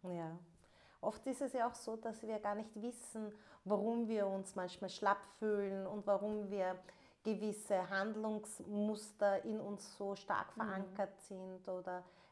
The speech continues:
Speaker 1: wieso diese Traurigkeit oft einmal, äh, über uns kommt.
Speaker 2: Wieso finde ich immer, äh, gerate ich immer an den falschen Partner oder an die falsche Partnerin?
Speaker 1: Ja.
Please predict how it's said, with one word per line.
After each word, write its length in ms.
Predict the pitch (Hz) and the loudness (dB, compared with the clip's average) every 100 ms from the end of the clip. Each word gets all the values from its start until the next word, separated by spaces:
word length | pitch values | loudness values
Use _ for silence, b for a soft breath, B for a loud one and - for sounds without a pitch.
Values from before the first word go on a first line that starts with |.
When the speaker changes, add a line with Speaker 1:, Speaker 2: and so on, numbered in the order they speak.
| - | -10
Speaker 1:
wieso 260 | 214 233 | -6 -4
diese 340 | 220 214 233 226 | -4 -6 -8 0
Traurigkeit 760 | 208 202 208 220 - 202 196 | 6 8 8 2 0 0 4
oft 260 | 202 202 - | 4 4 0
einmal, 380 | 208 196 190 190 B B B B | -2 0 0 -2 B B B B
äh, 300 | 208 196 190 190 - 254 | -2 2 2 -2 -4 0
über 220 | 226 226 | 4 4
uns 280 | 208 208 - | 2 -2 -6
kommt. 440 | - 175 180 180 - - _ - | 0 2 0 -4 -14 -20 _ -12
Speaker 2:
Wieso 260 | 196 208 | -6 -4
finde 320 | 202 208 208 | -4 -4 -6
ich 140 | 208 - | -8 -8
immer, 360 | 208 208 208 208 B B B - | -6 -2 -2 -4 B B B -6
äh, 300 | 202 190 190 | -4 -2 -2
gerate 380 | 190 202 - - | 0 2 2 -2
ich 100 | 220 | -6
immer 200 | 208 202 | -6 -4
an 220 | 208 190 | -4 -6
den 140 | 185 190 | -8 -10
falschen 440 | 180 175 196 214 | -8 -8 -8 -10
Partner 380 | 202 180 226 226 | -8 -6 -4 -6
oder 100 | 190 | -6
an 80 | 175 | -6
die 60 | 185 | -6
falsche 320 | 180 170 - | -6 -8 -8
Partnerin? 600 | - 185 185 180 175 | -2 2 2 2 0
Speaker 1:
Ja. 40 | 160 | -2